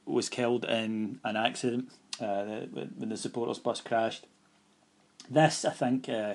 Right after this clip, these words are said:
at the, the brutally early age of only thirty-nine, this, I think, resonated for all of us because it, it could have been any one of us. You know, it, it could have, it could have been any one of us. Nobody,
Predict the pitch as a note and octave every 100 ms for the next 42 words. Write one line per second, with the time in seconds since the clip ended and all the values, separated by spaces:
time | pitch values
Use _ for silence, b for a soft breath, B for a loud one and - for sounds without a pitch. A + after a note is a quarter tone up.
0 | - A#2+ A2+ G#2 B2 - - B2 A#2 B2
1 | A2 G2+ G2 G2+ G2+ A2 G#2+ G2+ A2+ A2
2 | G#2+ A2 G#2+ B B B B B B C#3
3 | C#3 - - - B2 - B2 B2+ - -
4 | - _ _ _ - B2 A2+ B2 A#2 A#2
5 | C#3 A2+ - - _ b b b b -
6 | D3 D3 D3+ C#3+ C3 - B2+ - B2 A#2
7 | - C3 - C3 B2+ - C#3 C#3 C3 A#2+
8 | A#2 A2+ C#3 C#3 - - _ - B2 A#2
9 | A#2 A#2 A#2 A#2 - C3 B2+ A#2+ - C3
10 | - C3+ B2+ A#2 A2+ A2+ A2+ B2 B2 -
11 | B B B B _ _ - D#3+ D#3+ D#3+
12 | D#3+ D#3+ D#3